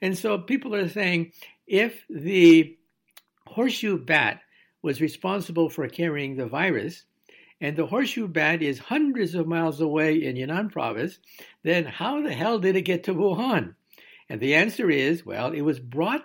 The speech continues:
to Wuhan by scientists who study the viruses, and people are saying, "Aha, so there is a link." Of course, it's not conclusive. No one is saying that the Chinese deliberately or even accidentally spread the virus,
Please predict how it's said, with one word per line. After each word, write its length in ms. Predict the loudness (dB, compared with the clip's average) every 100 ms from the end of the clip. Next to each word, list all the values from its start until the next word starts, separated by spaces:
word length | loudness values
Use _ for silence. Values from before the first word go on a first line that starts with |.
| _
to 120 | -6
Wuhan 640 | -4 -6 -8 -8 -6 -8 -10 -14 -12
by 120 | -6
scientists 680 | -4 -2 0 0 -2 -6 -4
who 160 | 0 0
study 760 | 0 -4 0 2 2 0 -2 _ _
the 100 | -6
viruses, 760 | -4 -2 -4 -6 -4 -4 -4 -10 _ _ -20 -20 -10
and 260 | -2 -2 0
people 300 | -4 -4 -4
are 140 | -4
saying, 340 | -4 -4 -4 -4
"Aha, 500 | -8 -8 -8 -8 -10 _ _ _
so 200 | -6 -4
there 200 | -2 -2
is 280 | -2 -4 -4
a 80 | -4
link." 420 | -4 -4 -8 -16 _ _ -16 -14
Of 140 | -10
course, 380 | -6 -4 -4 -4
it's 180 | -8 -4
not 260 | -4 -4
conclusive. 640 | -6 -6 -6 -6 -6 -10 -12 _ -20 -20 -16
No 220 | -2 0
one 160 | 2 2
is 140 | 2
saying 300 | 0 2 2
that 120 | 2 -2
the 80 |
Chinese 460 | -4 -4 -4 -4 -6
deliberately 600 | -4 0 2 2 2 2
or 120 | 2
even 240 | 0 -2 -4
accidentally 840 | -8 -6 -4 -2 -2 -2 -2 -4
spread 300 | -6 -10 -8
the 80 | -6
virus, 460 | -2 0 -2 -4